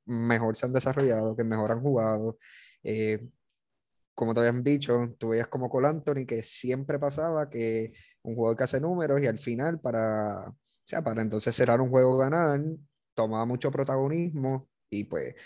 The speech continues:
cometía errores al final. Robert muchas veces que veía todos los juegos decía, "No me gustó cómo Cole Anthony toma sus decisiones al final".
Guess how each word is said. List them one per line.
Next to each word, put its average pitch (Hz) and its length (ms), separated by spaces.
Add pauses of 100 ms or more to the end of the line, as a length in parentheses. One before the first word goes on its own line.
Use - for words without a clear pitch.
(120)
cometía 110 360
errores 123 300
al 123 160
final. 139 460
Robert 117 320
muchas 120 380
veces 120 260
que 113 180
veía 113 220
todos 120 160
los 113 80
juegos 120 240
decía, 117 300
"No 113 100
me 117 100
gustó 117 320
cómo 117 180
Cole 113 200
Anthony 117 420 (560)
toma 113 220
sus 135 120
decisiones 120 520
al 123 120
final". 123 400